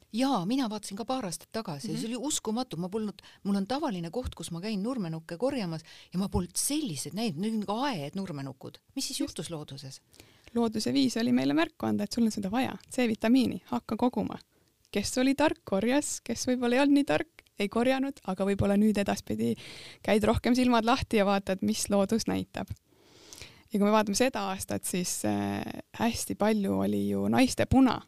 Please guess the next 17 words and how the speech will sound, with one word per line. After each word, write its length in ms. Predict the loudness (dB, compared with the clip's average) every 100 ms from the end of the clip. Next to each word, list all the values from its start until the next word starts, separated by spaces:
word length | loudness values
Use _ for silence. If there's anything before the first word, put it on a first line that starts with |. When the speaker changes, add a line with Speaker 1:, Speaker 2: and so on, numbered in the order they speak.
| _ -4
Speaker 2:
ja 60 |
mõnes 280 | -2 -2 -4
kohas 220 | -4 -6 -4
ta 100 | -4
tuleb 280 | -2 -2 -2
isegi 560 | -4 0 0 0 -4 -2
teisele 560 | 0 2 0 -2 0 2
ringile 400 | 2 2 -8 -6
oma 160 | -2
õitsemisega, 560 | -2 -2 -6 -4 -4 -4
sest 220 | -6 -2
meil 160 | 0 2
on 80 | 2
nii 180 | 2 2
hea 140 | 0 0
soojus 400 | 2 2 0 -6
praegu. 340 | -6 -6 -6